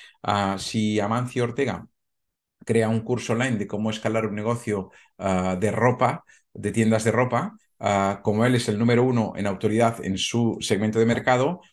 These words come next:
no le hará falta bonos, da igual el precio que lo venda y lo va a vender seguro. Entonces, aquí la cuestión está en, en que, en función de la autoridad que tengas,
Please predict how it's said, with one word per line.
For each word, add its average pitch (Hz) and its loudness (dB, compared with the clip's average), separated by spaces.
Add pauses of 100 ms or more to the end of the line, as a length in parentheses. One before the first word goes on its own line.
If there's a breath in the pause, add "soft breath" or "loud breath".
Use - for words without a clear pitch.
(120)
no 104 2
le 123 4
hará 113 4
falta 104 0
bonos, 127 2
da 101 -2
igual 113 4
el 104 0
precio 113 -4
que 120 0
lo 110 4
venda 117 4
y - -4
lo 101 -2
va 95 0
a - -2
vender 101 -2
seguro. 165 -2
Entonces, 123 -2 (160 loud breath)
aquí - -2
la 127 2
cuestión 123 -4
está 123 -2
en, 127 -2
en 113 0
que, 110 2 (120)
en 101 -6
función 110 0
de 117 4
la 110 4
autoridad 107 0
que 127 -4
tengas, 139 -2